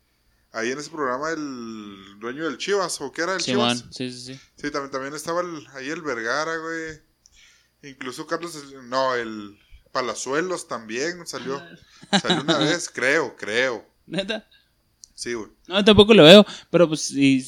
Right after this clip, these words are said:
Speaker 2: o sea, creo el, el programa principalmente es gringo.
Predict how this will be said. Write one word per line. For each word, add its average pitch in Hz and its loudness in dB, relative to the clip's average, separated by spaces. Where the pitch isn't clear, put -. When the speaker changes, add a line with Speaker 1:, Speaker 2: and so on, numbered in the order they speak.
Speaker 2:
o 123 -4
sea, 123 -8
creo 131 2
el, 135 0
el 127 -6
programa 120 2
principalmente 120 4
es 127 -4
gringo. 139 0